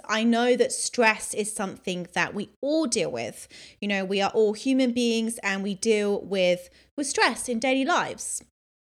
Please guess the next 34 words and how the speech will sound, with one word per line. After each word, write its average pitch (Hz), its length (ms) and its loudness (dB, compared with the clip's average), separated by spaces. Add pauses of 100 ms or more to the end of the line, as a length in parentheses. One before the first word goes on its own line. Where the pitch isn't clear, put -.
(140)
Now, 233 360 2
I, 269 320 2
for 285 160 -6
one, 233 220 2
have 202 380 -4
dealt 196 320 0
with 185 360 0 (320)
stress 233 340 -2
in 208 80 -2
my 190 120 0
life. 240 360 0
I, 180 400 2
in 196 120 -6
my 190 100 -2
twenties, 220 480 -4
I 185 80 0
suffered 185 400 -6
a 170 60 -2
lot 185 180 -2
with 180 160 -4
anxiety. 190 720 -2 (280)
I 196 100 4
was 190 160 -2
always 202 320 -2
thinking 196 400 -6
about 185 300 -4
the 185 60 -6
future 262 460 -4
and 220 540 0
usually 233 500 0
the 180 120 0
worst 202 340 0
case - 280 -6
scenarios, 196 840 -2